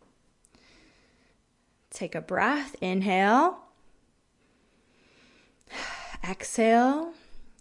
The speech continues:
Get ready. You're on in three, two,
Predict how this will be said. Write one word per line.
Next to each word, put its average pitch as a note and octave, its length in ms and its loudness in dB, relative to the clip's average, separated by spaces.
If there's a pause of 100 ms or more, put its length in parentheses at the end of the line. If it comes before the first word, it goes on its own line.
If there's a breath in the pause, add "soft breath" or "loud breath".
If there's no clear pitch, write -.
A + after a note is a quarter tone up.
(200)
Get F3 260 -8
ready. G3+ 280 0
You're A3 360 2
on G3+ 360 -2
in A#3 320 -2
three, A#3+ 420 0 (520 soft breath)
two, A#3 500 0